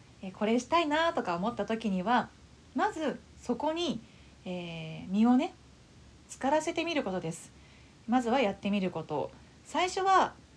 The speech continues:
「いや、お前にできるのかよ」とか、こう、バカにされることもあると思うんです。「いやいや、ダメでしょ」って言ってくる人はいるかもしれないんですが、そんなのは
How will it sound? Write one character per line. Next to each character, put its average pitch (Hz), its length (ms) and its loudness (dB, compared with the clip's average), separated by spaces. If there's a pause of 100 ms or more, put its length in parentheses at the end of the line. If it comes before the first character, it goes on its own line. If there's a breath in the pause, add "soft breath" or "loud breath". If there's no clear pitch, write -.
(260)
「い 190 60 -4
や、 180 180 -2
お 170 80 -4
前 196 260 -2
に 190 140 -2
で 180 100 -2
き 254 100 -6
る 302 80 -2
の 311 140 0
か 247 80 0
よ」 208 160 2
と 175 80 -6
か、 156 340 -4
こ - 200 -10
う、 - 20 -18
バ 180 60 -10
カ 226 120 -2
に 285 120 0
さ 302 100 2
れ 302 80 2
る 302 100 2
こ 285 120 -2
と 233 100 -2
も 165 240 -6
あ 294 80 2
る 403 100 2
と 330 120 0
思 214 160 0
う - 20 0
ん 202 40 0
で 208 100 -2
す。 - 280 -2 (140)
「い 208 120 -10
や 294 180 2
い 294 160 0
や、 294 180 2 (560 loud breath)
ダ 208 100 -2
メ 285 120 2
で 415 140 0
し - 60 -4
ょ」 - 60 2
っ - 40 -2
て - 120 -10
言 170 60 -6
っ - 20 -8
て 202 120 -8
く 214 100 -4
る 202 80 -2
人 175 180 -10
は 165 160 -2 (100)
い 185 100 -6
る 220 140 -2
か 311 140 0
も 277 140 0
し - 100 -12
れ 196 80 -4
な 226 140 2
い 262 60 2
ん 247 40 0
で 226 80 0
す 208 160 -4
が、 233 300 2
そ 311 120 -2
ん 349 60 -2
な 392 100 2
の 294 120 0
は 254 240 4